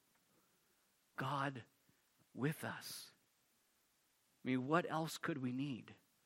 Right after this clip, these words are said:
than God with us? Because him being with us means everything for you and for me still today. Amen? I'm gonna have Lainey come back up. You know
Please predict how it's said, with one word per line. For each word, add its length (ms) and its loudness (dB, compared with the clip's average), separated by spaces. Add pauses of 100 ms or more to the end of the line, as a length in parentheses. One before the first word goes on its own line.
(640)
than 220 0
God 580 2 (760)
with 300 0
us? 420 -4 (1120)
Because 320 2
him 500 2
being 300 6
with 220 2
us 200 2
means 320 2
everything 600 -2 (800)
for 120 4
you 240 6
and 100 4
for 140 -4
me 340 -2
still 300 -2
today. 400 -8 (840)
Amen? 420 0 (2500)
I'm 60 -4
gonna 60 6
have 120 4
Lainey 280 4
come 200 4
back 260 6
up. 180 6
You 80 4
know 220 10